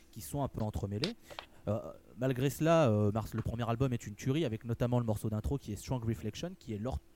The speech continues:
morceau le plus connu et qui est pour moi un des morceaux, euh, pff,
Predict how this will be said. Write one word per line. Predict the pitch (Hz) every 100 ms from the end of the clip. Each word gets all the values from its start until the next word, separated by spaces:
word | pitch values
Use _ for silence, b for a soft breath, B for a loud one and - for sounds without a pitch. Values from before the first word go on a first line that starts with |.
| 110
morceau | 113 117 143
le | 123
plus | - 107
connu | 110 117 190 B B B B -
et |
qui | - - 117
est |
pour | - 98 104
moi | 113 110
un |
des | 98 98
morceaux, | 98 - 117 98
euh, | - - -
pff, | -